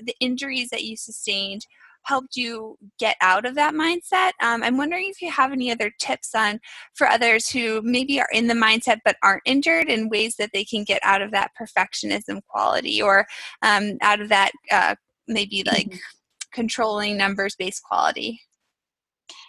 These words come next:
Speaker 2: Yeah, it's really hard when you're in it because
Speaker 1: Mm-hmm.
Speaker 2: you feel like, "Well, why wouldn't I do everything that I could to be better?" And you think that that's what's going to make you better. And I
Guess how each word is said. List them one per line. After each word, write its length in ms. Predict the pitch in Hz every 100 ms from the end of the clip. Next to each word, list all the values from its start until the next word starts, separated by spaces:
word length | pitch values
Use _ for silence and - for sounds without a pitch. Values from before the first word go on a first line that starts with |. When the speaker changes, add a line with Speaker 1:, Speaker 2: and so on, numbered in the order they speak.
| _
Speaker 2:
Yeah, 280 | 214 226 214 -
it's 220 | 233 - - -
really 220 | 202 226 302
hard 220 | 311 381
when 100 | 415
you're 160 | 311 -
in 220 | 185 185
it 140 | - - _ _ -
because 480 | 233 - - 269 254
Speaker 1:
Mm-hmm. 240 | 233 233
Speaker 2:
you 120 | 214
feel 560 | 208 - 220 247 269 262
like, 400 | 233 190 185 190 - _ _ _ _ _ _ _ -
"Well, 400 | 196 196 190 185
why 240 | 175 185
wouldn't 480 | 175 180 185 190 202
I 380 | 175 165 156 165 175 -
do 200 | 180 170
everything 640 | 175 175 175 185 175 175
that 120 | 180
I 120 | 175
could 380 | 165 - 180 165
to 140 | - 175
be 340 | 180 170 165 - _ _ -
better?" 460 | 190 185 185 - -
And 120 | 220 214
you 100 | 220
think 460 | - 233 262 269
that 180 | - 196
that's 400 | 196 196 - - -
what's 260 | 185 -
going 300 | 196 190 190
to 120 | -
make 180 | 185 185 -
you 100 | 180
better. 420 | 175 175 - - _ _ _ _ _ -
And 120 | 190
I 160 | 196